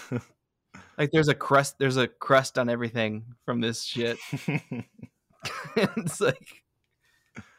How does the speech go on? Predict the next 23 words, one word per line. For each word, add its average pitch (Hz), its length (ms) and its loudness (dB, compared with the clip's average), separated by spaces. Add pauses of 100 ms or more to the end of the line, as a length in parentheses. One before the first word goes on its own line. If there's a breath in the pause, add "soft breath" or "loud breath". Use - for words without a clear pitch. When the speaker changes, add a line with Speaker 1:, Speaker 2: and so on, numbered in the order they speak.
(520 loud breath)
Speaker 2:
more 135 160 -4
surface 117 400 -8
area 110 200 -8
to 107 60 -10
hold 107 200 -10
germs. 110 340 -8
But 147 320 6 (2500)
yeah, 151 140 4
that's 139 220 4
true. 95 300 -6 (1400)
But 175 120 6
also, 226 280 6
like, 170 260 4
d-, 156 180 0
I 127 180 0
mean, 165 280 4
I - 140 2
feel 233 160 2
like, - 300 0 (1120)
you 139 100 0
know, 135 220 4
er, 135 180 4
w-, 143 200 -10